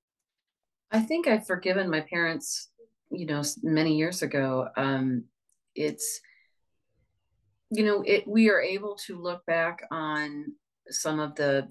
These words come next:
family traditions that we did at holidays, and I certainly have carried those on for my children. I mean, I have four grown children now,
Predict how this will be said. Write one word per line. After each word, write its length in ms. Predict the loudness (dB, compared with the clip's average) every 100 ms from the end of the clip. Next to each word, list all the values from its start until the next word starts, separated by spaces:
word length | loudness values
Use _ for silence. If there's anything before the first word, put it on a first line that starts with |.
| -6
family 240 | -2 -2
traditions 800 | -4 -4 -4 -4 -4 -4 -4 -4
that 240 | -2 -2 -2
we 220 | -8 -10 -6
did 220 | -2 0
at 140 | -2 -6
holidays, 760 | -4 0 2 2 2 2 0 -2
and 200 | -4 -4 -10 -20 -6
I 80 | -2
certainly 320 | 0 0 0
have 200 | -2 -2 -2
carried 240 | 0 0
those 220 | -4 -2
on 420 | -4 -2 -2 -4 -8 _ _ _ -2
for 160 | 2
my 160 | 2 2
children. 480 | 0 -2 0 2 2
I 40 |
mean, 180 | 0 -2
I 100 | -2
have 240 | -2 -4 -4
four 140 | -4
grown 280 | -2 -2 -2
children 420 | -6 -4 -2 0
now, 380 | 0 0 -2